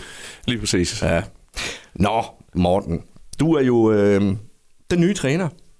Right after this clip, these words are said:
Speaker 2: Eller ny og ny. Det er jo ved at være et stykke tid siden, jo.
Speaker 1: Et par måneder, ja.
Speaker 2: Et par måneder.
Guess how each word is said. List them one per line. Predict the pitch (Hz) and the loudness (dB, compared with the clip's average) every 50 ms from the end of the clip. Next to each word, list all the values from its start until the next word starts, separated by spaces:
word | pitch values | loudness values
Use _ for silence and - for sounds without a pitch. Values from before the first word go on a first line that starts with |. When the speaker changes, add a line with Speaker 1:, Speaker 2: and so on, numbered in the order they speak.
| _ - - - | _ -20 -12 -8
Speaker 2:
Eller | - - - - | -4 -4 -2 0
ny | 78 104 123 127 | 0 2 2 2
og | 110 95 | 2 2
ny. | 101 120 120 | 2 2 0
Det | 101 - | 0 0
er | 110 | 2
jo | 107 104 | 2 2
ved | 117 | 2
at | 143 | 2
være | 131 107 | 0 -2
et | 95 | -2
stykke | - 107 95 | -2 -4 -2
tid | - 131 120 | 0 0 0
siden, | 98 110 107 120 131 | 2 2 2 2 2
jo. | 113 - 90 - - _ _ _ _ _ - - - - - | 0 -2 -4 -8 -14 _ _ _ _ _ -18 -18 -16 -16 -16
Speaker 1:
Et | - - - | -16 -8 -4
par | - 90 | -2 0
måneder, | 95 98 110 131 117 92 | 0 0 0 0 0 0
ja. | 90 87 95 95 - 110 | 0 0 -2 -2 -2 -2
Speaker 2:
Et | 127 127 | -2 0
par | 131 | 0
måneder. | 113 101 98 104 107 110 98 90 87 | 0 2 2 2 2 0 0 0 -2